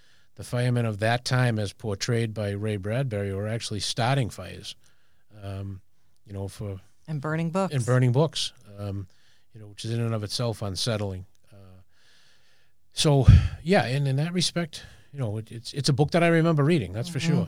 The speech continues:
Speaker 2: mm-hmm.
Speaker 1: No question about it.
Speaker 2: Mm-hmm. And now with, uh, Malden Reads doing it as the community read, you're, you've, you've been rereading the book.
Speaker 1: I have, yes. Yep. Um,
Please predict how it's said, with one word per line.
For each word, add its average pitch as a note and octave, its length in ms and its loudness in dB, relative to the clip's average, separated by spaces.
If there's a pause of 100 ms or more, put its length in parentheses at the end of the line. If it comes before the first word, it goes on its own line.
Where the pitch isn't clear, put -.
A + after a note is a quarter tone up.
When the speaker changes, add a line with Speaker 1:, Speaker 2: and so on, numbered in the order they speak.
Speaker 2:
mm-hmm. F3+ 260 -2
Speaker 1:
No G#3+ 80 0
question B2+ 280 -2
about A#2 280 -6
it. E3+ 60 -10
Speaker 2:
Mm-hmm. F3 160 -4 (360)
And F#3 240 0
now F3+ 420 6
with, E3+ 480 -6
uh, D#3 400 -2
Malden E3 360 -2
Reads D#3+ 280 0
doing F#3 280 0
it D3+ 120 0
as C#3+ 140 -4
the D#3+ 80 -12
community G3 440 -2
read, D3+ 300 -6
you're, D#3 320 -4
you've, E3 260 -10 (160)
you've D3+ 140 -20
been D#3+ 160 -4
rereading D#3+ 540 -4
the - 60 -20
book. - 340 -20 (280)
Speaker 1:
I B2+ 80 4
have, A#2 320 6
yes. A#2 400 -4 (200)
Yep. A#2 240 -12 (200)
Um, G#2 460 -8